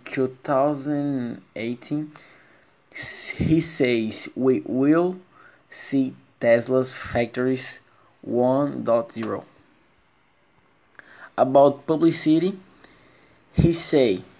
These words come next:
he said, "We need to achieve sustain-,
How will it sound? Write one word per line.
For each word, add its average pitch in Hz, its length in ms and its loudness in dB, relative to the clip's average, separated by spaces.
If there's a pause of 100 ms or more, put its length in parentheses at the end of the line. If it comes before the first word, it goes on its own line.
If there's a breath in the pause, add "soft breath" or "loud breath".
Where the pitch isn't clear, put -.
(680)
he 147 160 -2
said, 113 480 0
"We 135 220 2
need 170 540 2
to 180 120 6
achieve 160 560 0
sustain-, - 1040 -2